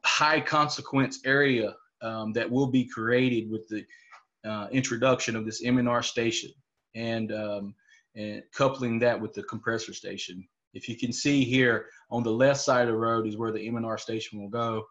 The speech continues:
The right side is the compressor station. This line is the A C P, and it's coming in to the community of Prospect, and, and we'll be meeting there. Um,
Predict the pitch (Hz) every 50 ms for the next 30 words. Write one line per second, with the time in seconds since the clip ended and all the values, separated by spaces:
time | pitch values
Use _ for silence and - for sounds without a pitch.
0 | _ _ _ _ _ _ - 110 113 123 123 123 120 - - 113 110 110 107 104
1 | - - - - 107 - - 110 113 110 - - - - - 110 98 98 - -
2 | 95 92 98 _ _ _ _ _ _ _ _ _ _ _ - 127 127 - 147 143
3 | 135 131 127 120 120 113 107 110 110 107 107 107 - - 131 135 131 131 - 135
4 | 120 107 - - 127 127 147 175 165 - _ _ _ _ _ _ _ _ _ _
5 | _ _ _ _ _ _ _ - - - - - 120 117 113 113 110 113 117 113
6 | - - - 120 117 120 120 117 117 120 120 117 117 113 110 - _ - - 131
7 | 123 120 117 113 110 107 107 - 113 110 120 123 127 123 113 113 110 101 - -
8 | - - - - - - 156 151 160 160 - - _ _ _ - - - - -
9 | - _ _ _ _ _ _ - - _ - 120 120 117 113 110 110 - - -
10 | - _ - 117 113 110 113 117 113 113 110 113 107 110 117 117 113 110 110 104
11 | 104 101 113 117 107 90 64 - - - _ _ - - 107 107 107 104 101 101
12 | 101